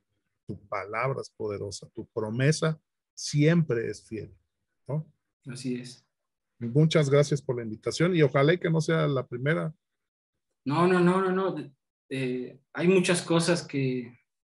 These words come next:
Speaker 2: que nos bendicen de, de todo lo que platicamos. Bueno, todo, pero sé que habrá personas que les bendiga una parte, luego otra, y luego otra, y luego otra.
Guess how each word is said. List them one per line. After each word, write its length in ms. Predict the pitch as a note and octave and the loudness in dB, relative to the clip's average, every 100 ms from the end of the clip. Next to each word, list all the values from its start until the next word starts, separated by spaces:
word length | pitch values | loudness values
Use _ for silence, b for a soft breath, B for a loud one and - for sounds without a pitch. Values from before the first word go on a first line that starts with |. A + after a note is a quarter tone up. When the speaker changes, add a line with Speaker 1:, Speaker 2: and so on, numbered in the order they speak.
| _ _ | _ _
Speaker 2:
que 140 | B2+ | -2
nos 180 | C3+ C3 | 0 2
bendicen 560 | C3+ C3+ E3+ E3+ D#3 | 4 4 4 2 -2
de, 240 | C3+ B2+ B2 | 0 -2 -4
de 160 | B2+ | -8
todo 140 | C3 E3 | -4 0
lo 100 | F3 | 0
que 80 | C#3+ | -2
platicamos. 640 | C3+ B2 C3+ D3+ D3 C#3 | -4 -6 -6 -4 -2 -2
Bueno, 260 | D3+ C#3 C#3 | -2 -2 2
todo, 320 | F3+ F#3 F3+ | 4 4 2
pero 540 | D3 C#3 C#3 C#3 C#3 b b b | -2 0 -2 -4 -8 b b b
sé 240 | - E3+ | -4 -4
que 300 | E3 D#3 C#3+ | -2 -2 -2
habrá 300 | C3 C#3+ C#3+ | -2 -4 -4
personas 540 | D3+ C#3+ D#3 D3+ C#3+ - | -4 -6 -4 -4 -6 -8
que 400 | C#3 C3 B2+ A#2+ - | -8 -6 -6 -8 -4
les 240 | C3+ C3 | -2 0
bendiga 340 | C#3 C#3 C#3 | 4 6 6
una 220 | C#3 C3+ - | 4 2 4
parte, 400 | F3 F3 D3 C#3 | 4 4 0 2
luego 280 | C#3 C3+ | 2 2
otra, 360 | D3+ D3+ C3+ B2+ | 0 -2 -6 -4
y 40 | |
luego 280 | C3 C3+ C#3 D3 | -4 -2 -2 -2
otra, 240 | - B2 | -6 -10
y 40 | |
luego 240 | B2 C3 C3+ C3+ | -8 -6 -8 -10
otra. 160 | _ | _